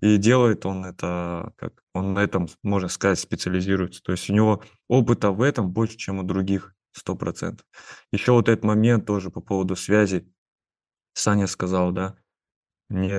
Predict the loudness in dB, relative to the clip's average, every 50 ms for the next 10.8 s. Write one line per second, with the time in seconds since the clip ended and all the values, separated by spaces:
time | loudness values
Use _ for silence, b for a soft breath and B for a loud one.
0 | -4 -4 -6 -6 -6 -2 -2 -2 -2 0 2 4 4 4 4 2 0 0 -2 -2
1 | -4 -4 -4 -6 -6 -12 -20 _ _ _ _ _ _ _ _ -8 -6 -4 -2 0
2 | 2 4 4 4 4 2 0 -2 -4 _ _ _ _ _ _ 0 4 4 4 4
3 | 2 0 -2 -2 -2 -4 -6 -6 -6 -10 _ _ _ _ _ _ _ _ _ _
4 | -4 0 2 4 4 4 4 2 0 -6 -18 _ _ -20 _ _ _ _ _ _
5 | _ _ _ _ _ _ _ _ _ _ _ _ _ _ _ _ _ _ _ _
6 | -6 -6 -4 -4 -6 -8 -12 _ -2 -2 2 4 6 6 6 6 4 2 0 0
7 | 0 0 -2 -6 -6 -2 -2 -2 0 -2 -4 -4 -6 -8 -8 -8 -6 -6 -6 -6
8 | -8 -10 -16 _ _ _ _ _ _ _ _ _ _ _ _ _ _ 0 2 4
9 | 4 4 4 2 0 2 2 2 2 2 0 -2 -4 -4 -4 -6 -10 _ _ _
10 | _ _ _ _ _ _ -2 2 4 4 4 4 2 -2 -6 -12